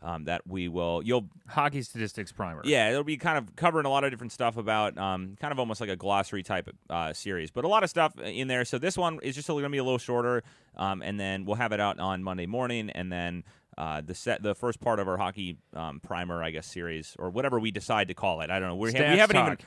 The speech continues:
Speaker 1: we haven't even recorded yet, so we don't even really know what it's gonna
Speaker 2: Yeah.
Speaker 1: be. But that'll be out on Wednesday morning. So, um,
Speaker 2: and we are recording this Saturday night.
Speaker 1: It is Saturday night 'cause Sean, uh, again, can't do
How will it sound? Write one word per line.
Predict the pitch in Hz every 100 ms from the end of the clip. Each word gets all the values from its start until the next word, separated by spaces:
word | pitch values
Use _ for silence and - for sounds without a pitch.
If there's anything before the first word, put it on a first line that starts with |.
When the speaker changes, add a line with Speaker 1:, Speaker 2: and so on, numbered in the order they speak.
| - -
Speaker 1:
we | 226
haven't | 247
even | 196
recorded | 160 - 143 113
yet, | 101 87
so | 123
we | 135
don't | 131
even | 117
really | 110
know | 101
what | 95
it's | 90
gonna | 95
Speaker 2:
Yeah. | 117 101
Speaker 1:
be. | 64
But | 110 117
that'll | 151 139
be | 131 120
out | 110
on | 101 95
Wednesday | 98 95 87 90
morning. | 82 82 78
So, | 80 98 85 80 - - -
um, | 82 82 - 131
Speaker 2:
and | 135
we | 151
are | 143
recording | 135 143 131
this | 117 -
Saturday | 127 117 110 101
night. | 95 90 87
Speaker 1:
It | 113
is | 127 120
Saturday | 135 127 131 110
night | 104 110
'cause | - 107 90
Sean, | - 107 101 101 98
uh, | 92 87 87 -
again, | 98 110 101 90
can't | 92 104 95 87
do | 92 85 82